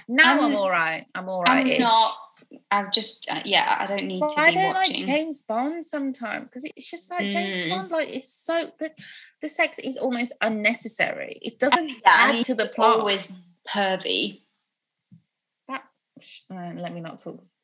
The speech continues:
Speaker 1: ill of <laughs>
Speaker 2: The, the dead or the sh-
Speaker 1: Yeah, Sean Connery, he passed away.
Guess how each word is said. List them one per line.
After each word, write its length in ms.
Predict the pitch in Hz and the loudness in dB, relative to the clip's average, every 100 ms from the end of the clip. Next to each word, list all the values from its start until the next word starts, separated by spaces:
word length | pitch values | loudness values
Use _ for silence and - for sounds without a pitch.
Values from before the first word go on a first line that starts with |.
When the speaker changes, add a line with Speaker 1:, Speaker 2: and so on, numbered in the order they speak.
| - | -4
Speaker 1:
ill 280 | 165 165 170 | -2 -2 -2
of 240 | 165 165 - - 190 - _ _ _ - | -4 -8 -18 -14 -14 -16 _ _ _ -4
<laughs> 100 | 285 277 - - - - _ _ _ _ _ _ _ - - - _ | -4 -2 -2 -4 -4 -16 _ _ _ _ _ _ _ -12 -12 -14 _
Speaker 2:
The, 180 | 220 190 - - _ _ _ - | -2 -2 -12 -20 _ _ _ -2
the 180 | 202 185 | 0 4
dead 300 | 196 196 285 | 6 6 6
or 140 | 254 | 2
the 140 | 208 202 | 4 6
sh- 380 | - - - - 262 - - - - | 6 6 4 2 -6 -8 -16 -16 -2
Speaker 1:
Yeah, 160 | 285 302 | 2 2
Sean 300 | - 359 349 | 0 -8 -6
Connery, 360 | 277 254 240 | -4 -2 -2
he 80 | 233 | -4
passed 340 | 233 254 254 202 | -6 -8 -8 -6
away. 280 | 190 190 | -6 -6